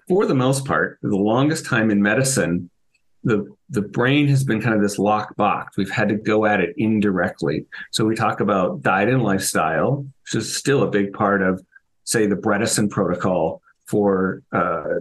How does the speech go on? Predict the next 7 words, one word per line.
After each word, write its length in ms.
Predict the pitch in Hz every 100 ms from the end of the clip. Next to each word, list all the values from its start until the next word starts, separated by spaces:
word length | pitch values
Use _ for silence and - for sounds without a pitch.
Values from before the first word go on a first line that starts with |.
| -
addressing 500 | 120 110 92 - 101
dementia. 520 | 95 101 110 - 80 - _ _ _ _
They're 140 | - 98
s-, 280 | 98 - - _
primarily 600 | - 123 120 120 143 147
focused 480 | 139 110 - 107 -
on, 580 | 95 92 90 90 95